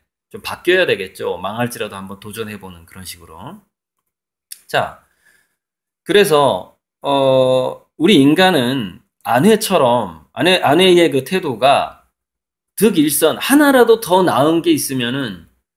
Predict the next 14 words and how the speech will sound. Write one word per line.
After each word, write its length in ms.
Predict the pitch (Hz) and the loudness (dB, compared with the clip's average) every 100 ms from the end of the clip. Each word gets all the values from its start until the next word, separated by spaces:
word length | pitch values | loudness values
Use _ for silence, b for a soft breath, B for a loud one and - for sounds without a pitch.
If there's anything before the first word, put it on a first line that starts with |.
| _ | _
그것을 420 | - 160 196 226 214 | 0 2 4 0 -2
붙잡고, 480 | 131 180 - 117 | -4 -2 -2 -4
반갑게 800 | - 123 135 160 - 202 208 208 - | -6 -2 0 0 0 -2 -2 -6 -20
붙잡고, 760 | - 127 - 120 113 80 _ _ | -10 -10 -8 -8 -8 -8 _ _
그것이 260 | 135 127 - | -12 -12 -4
권권이라고 760 | 127 151 135 117 117 104 95 | -2 -2 -4 -8 -8 -10 -12
표현이 260 | - 104 92 | -16 -18 -18
되더라고요. 420 | 85 78 76 80 | -20 -20 -20 -20
권권복응. 920 | - 123 127 127 127 120 101 95 87 b b b _ | -4 -2 -2 -2 -6 -6 -16 -20 -20 b b b _
그것을 360 | 143 170 202 | 0 2 2
자기 360 | 202 - 131 190 | 0 -6 0 4
것으로 460 | 226 220 208 214 214 | 4 2 2 4 4
만들기 580 | 127 135 160 156 156 | 0 0 -2 -4 -6
위해서 800 | 135 113 101 98 131 170 214 - | -6 -4 -6 -4 0 0 -2 -8